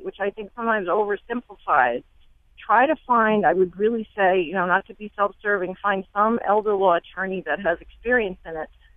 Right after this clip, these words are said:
Um, but when you know about the pool trust, at least that would help some people know that they could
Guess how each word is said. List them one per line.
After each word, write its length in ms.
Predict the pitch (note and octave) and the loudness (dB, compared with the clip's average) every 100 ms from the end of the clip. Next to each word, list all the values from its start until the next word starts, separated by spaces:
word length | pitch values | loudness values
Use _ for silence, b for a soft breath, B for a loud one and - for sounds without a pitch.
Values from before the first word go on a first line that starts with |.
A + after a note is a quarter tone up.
| _ | _
Um, 300 | F#3 F#3+ F3 | -2 0 0
but 140 | F#3+ - | 0 2
when 160 | A3 | 2
you 60 | A3+ | 2
know 240 | A3+ B3 | 4 4
about 280 | D4+ C4 A#3 | 4 2 0
the 100 | A3 - | -4 -12
pool 200 | C#4 B3+ - | -2 -2 -2
trust, 220 | C4 G#3 - | 0 0 0
at 260 | G#3 - G3+ | -8 -6 -2
least 380 | A3+ C#4+ D#4 - | 0 0 0 0
that 160 | G3+ D#3 | 0 2
would 120 | F3+ | 0
help 280 | A3 G#3 F#3 - | 2 2 2 -6
some 200 | - A3+ | -4 -4
people 560 | A3+ G#3+ - F#3+ F3+ D3 | -4 -16 -8 -2 -2 -2
know 340 | F#3 G3+ G3+ F#3 | 0 4 4 2
that 100 | E3+ | -4
they 140 | F#3 - | -6 -12
could 120 | F#3+ | -16